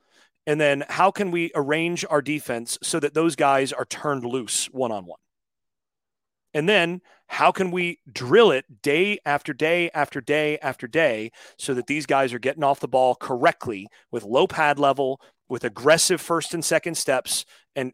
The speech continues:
actually generating penetration by proper technique? That's what they've done. And we'll see whether or not that's, that's gonna be enough. But ultimately, I said this last year,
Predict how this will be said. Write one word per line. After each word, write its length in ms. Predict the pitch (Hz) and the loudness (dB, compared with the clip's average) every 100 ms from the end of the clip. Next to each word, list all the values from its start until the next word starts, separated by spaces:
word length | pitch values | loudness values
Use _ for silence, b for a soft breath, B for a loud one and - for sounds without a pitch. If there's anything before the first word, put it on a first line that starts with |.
| _ | _
actually 380 | 135 139 - 151 | -8 -4 -4 -4
generating 500 | 127 139 143 135 123 | -2 0 0 0 -2
penetration 680 | 113 143 120 143 135 - 123 | -6 -6 -4 -2 -2 -4 -4
by 220 | 117 120 - - | -2 -2 -4 -4
proper 320 | - 123 127 | 0 0 0
technique? 460 | - 127 107 92 _ _ _ _ _ | -6 -8 -8 -20 _ _ _ _ _
That's 180 | 113 110 | -8 -6
what 120 | 127 | -6
they've 120 | 123 | -6
done. 200 | 107 71 _ _ _ _ _ _ _ _ - | -6 -14 _ _ _ _ _ _ _ _ -10
And 100 | 120 | -6
we'll 80 | |
see 220 | 127 226 240 | -2 -2 2
whether 220 | 175 170 | 2 2
or 40 | |
not 200 | 156 151 | 2 2
that's, 200 | - 143 156 143 | 2 0 -2 -2
that's 180 | 143 - | -2 -2
gonna 180 | 147 | -6
be 120 | 131 135 | -4 -4
enough. 300 | 123 104 - | -4 -6 -6
But 160 | 135 - - | -4 -4 0
ultimately, 540 | 180 - 220 240 247 | -2 0 -4 -2 2
I 80 | 143 | 2
said 200 | - 175 | 2 0
this 180 | 180 170 | -2 0
last 320 | 170 180 - | -2 -2 -4
year, 220 | 113 104 | -6 -8